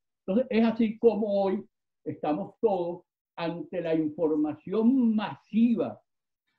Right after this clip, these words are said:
casi sin ninguna disidencia en los medios de comunicación, en la que afirman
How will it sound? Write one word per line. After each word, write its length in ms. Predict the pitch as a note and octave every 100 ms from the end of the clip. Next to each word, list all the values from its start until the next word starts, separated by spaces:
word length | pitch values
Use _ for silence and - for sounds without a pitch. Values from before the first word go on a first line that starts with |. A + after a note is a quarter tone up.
| _
casi 340 | G3 A3+ C4
sin 260 | A#3 A3 F#3
ninguna 560 | F3 E3+ E3+ G#3 A#3+ A#3+
disidencia 1000 | A3 - D#3+ G3+ G#3 G3+ G3+ - G#3+ F#3
en 100 | D#3+
los 160 | C3
medios 400 | D#3 F#3 G3+ F#3+
de 80 | G3+
comunicación, 880 | - F3+ F#3 F3+ E3+ - D3+ C#3 - _ _ _ E3+
en 140 | E3+
la 120 | D3+
que 180 | D#3 C#3+
afirman 600 | C#3 - D#3 E3 F3